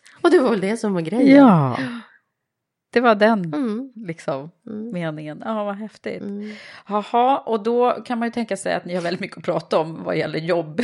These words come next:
Speaker 2: <laughs>
Speaker 1: Absolut, hur mycket som helst.
Speaker 2: Ja, och jag
Speaker 1: Och då
Speaker 2: förstår att du är en bra samtalspartner.
Speaker 1: Ja,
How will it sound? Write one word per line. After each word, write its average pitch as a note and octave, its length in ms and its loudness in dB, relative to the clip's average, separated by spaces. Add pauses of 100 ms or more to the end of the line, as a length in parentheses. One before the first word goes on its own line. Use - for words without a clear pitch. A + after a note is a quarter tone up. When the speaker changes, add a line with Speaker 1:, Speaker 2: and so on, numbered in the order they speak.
(140)
Speaker 2:
<laughs> - 160 -6
Speaker 1:
Absolut, G3+ 840 4
hur A3 60 2
mycket F#3 260 0
som F3 140 2
helst. G3+ 280 0
Speaker 2:
Ja, G3+ 320 4 (400)
och G#3 60 4
jag G3+ 60 6
Speaker 1:
Och F#3+ 40 2
då A#3 60 6
Speaker 2:
förstår G#3 260 4
att G3 120 4
du F#3+ 120 0
är F#3+ 40 2
en F#3 60 0
bra F3 160 0
samtalspartner. E3+ 920 -8 (380)
Speaker 1:
Ja, G#3+ 420 2